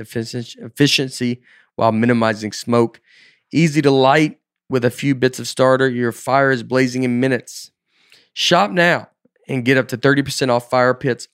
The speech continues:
all month long and use promo code nate at checkout to get an extra ten dollars off, plus a lifetime warranty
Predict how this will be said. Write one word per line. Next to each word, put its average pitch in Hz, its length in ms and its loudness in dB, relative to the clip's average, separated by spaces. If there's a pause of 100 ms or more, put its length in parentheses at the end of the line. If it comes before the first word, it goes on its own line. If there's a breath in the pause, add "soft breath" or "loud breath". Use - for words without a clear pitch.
all 165 180 4
month 160 300 0
long 131 420 2
and 127 100 -4
use 127 160 -2
promo 135 320 0
code 127 200 0
nate 123 500 -2
at 123 120 -6
checkout 123 400 -2
to 123 80 -10
get 117 140 -4
an 113 100 -10
extra 120 320 -6
ten 127 220 -8
dollars 113 320 -2
off, 101 300 -6 (1040)
plus 160 400 0 (420)
a 113 80 -8
lifetime 107 480 -4
warranty 101 480 -8